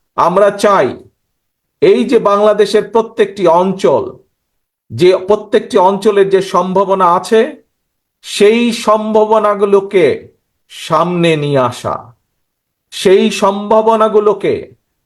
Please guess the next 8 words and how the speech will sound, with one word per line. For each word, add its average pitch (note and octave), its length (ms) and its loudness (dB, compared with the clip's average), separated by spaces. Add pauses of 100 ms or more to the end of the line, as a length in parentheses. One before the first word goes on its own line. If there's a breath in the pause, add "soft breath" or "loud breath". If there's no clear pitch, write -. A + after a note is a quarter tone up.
(240)
কাজে D#3 380 2
লাগিয়ে F3+ 460 2 (640)
দেশের F3+ 460 0 (360)
মানুষের E3 460 0 (520)
জীবন E3+ 420 0 (220)
জীবিকার E3 440 0 (100)
উন্নয়ন D3 520 0 (140)
করা, G#2+ 220 -2